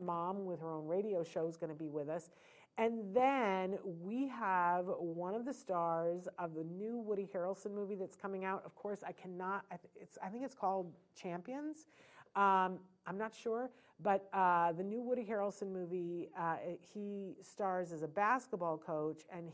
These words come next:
he, uh, I don't, I don't know what the circumstances are, but he's not able to coach professional basketball anymore. He's got to take a team that is a special needs basketball team, and he's got to coach them.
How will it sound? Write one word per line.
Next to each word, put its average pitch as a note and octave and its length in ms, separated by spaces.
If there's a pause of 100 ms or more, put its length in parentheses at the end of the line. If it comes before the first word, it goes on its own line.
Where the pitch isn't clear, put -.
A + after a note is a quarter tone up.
he, F#3+ 460 (560)
uh, D3+ 640 (240)
I F#3 180
don't, G3 200
I G#3+ 80
don't G#3+ 120
know A3 80
what A3+ 260
the A#3+ 100
circumstances G3 840
are, E3+ 280
but E3+ 400
he's F#3 340
not A3 220
able A3+ 280
to F#3 120
coach F#3 340
professional G3+ 460
basketball F3 520
anymore. E3 360
He's D#3+ 220
got F3 260
to G3+ 60
take F#3 340
a F3+ 60
team G3 580 (340)
that F#3 100
is F3 120
a F3+ 240
special G3+ 460
needs G#3+ 400 (140)
basketball F3+ 520
team, E3+ 420
and F3 120
he's E3 140
got F3 240
to F3+ 80
coach - 340
them. D#3 240